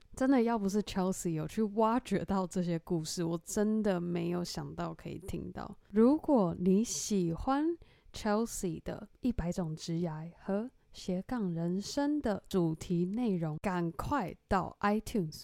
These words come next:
或是 Spotify 上搜寻“乔西咖啡沙龙”。Chelsea 的I G账号是 I am Chelsea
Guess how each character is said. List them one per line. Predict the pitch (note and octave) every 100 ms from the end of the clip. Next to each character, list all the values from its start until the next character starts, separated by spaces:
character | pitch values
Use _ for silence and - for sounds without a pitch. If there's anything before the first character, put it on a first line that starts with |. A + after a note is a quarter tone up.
| -
或 | - D#4+ G#3+
是 | - G#3+
Spotify | E3 - F#3 F3+ F3 E3 C#3
上 | - F3 D#3
搜 | - - C#4 D4
寻 | - F#3+ D#3+ F3+ - _ _
“乔 | - F#3 F3 G3+
西 | - C4 C4+ C#4+
咖 | - A#3 A3+
啡 | G#3+ G#3+
沙 | - F#3+ F#3
龙”。 | D#3+ D#3 -
Chelsea | - A#3+ C#4 - F#3+ E3
的 | D#3+ - _ -
I | F3 F#3
G | - F#3 F#3 G3 -
账 | D4+ B3 F3
号 | - G#3
是 | E3+ - G#3 - - _ -
I | - F#3+ G3+ G#3
am | G3+ F3 E3+ F3+ _ _ _ _
Chelsea | - F#3+ F3+ F#3+ - -